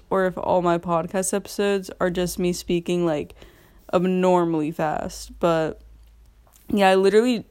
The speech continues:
listened to that episode for, I shit you not, like, five seconds, and I was like, "Delete." Um, and I was just like, I today woke up, and I had planned to,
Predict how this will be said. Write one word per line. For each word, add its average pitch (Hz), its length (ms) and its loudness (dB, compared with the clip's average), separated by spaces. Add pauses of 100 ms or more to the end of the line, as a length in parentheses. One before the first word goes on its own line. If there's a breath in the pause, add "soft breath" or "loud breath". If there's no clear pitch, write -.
(160)
listened 196 400 0
to 208 120 -2
that 175 240 6
episode 190 360 0
for, 190 100 0
I 175 100 2
shit 175 300 -4
you 175 100 -4
not, 160 200 -2
like, 165 160 -2
five 165 220 0
seconds, 160 320 -6
and 180 60 -2
I - 20 -2
was 165 100 -4
like, 170 140 -6
"Delete." 175 420 -2 (760 loud breath)
Um, 208 800 0 (580)
and 208 480 0
I 190 200 4
was 202 180 0
just 196 180 -8
like, 190 340 -2 (480)
I 208 120 2
today 196 340 0
woke 190 240 -2
up, 175 280 0 (140)
and 190 140 0
I 175 120 4
had 180 200 -2
planned 170 500 -2
to, 170 440 -2